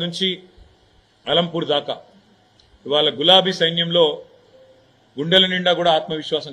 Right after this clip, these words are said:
కనబడతా ఉంది. తప్పకుండా రెండు జాతీయ పార్టీలకు కూడా ముచ్చెమటలు పట్టించినాం.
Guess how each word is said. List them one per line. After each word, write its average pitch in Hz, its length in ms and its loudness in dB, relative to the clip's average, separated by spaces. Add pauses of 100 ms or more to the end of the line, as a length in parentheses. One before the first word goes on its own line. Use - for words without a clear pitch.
కనబడతా 127 400 -8
ఉంది. 95 120 -20 (760)
తప్పకుండా 165 460 -2 (720)
రెండు 170 200 -2 (100)
జాతీయ 170 360 0
పార్టీలకు 156 400 -4
కూడా 156 140 0 (880)
ముచ్చెమటలు 175 520 -2
పట్టించినాం. 160 420 -4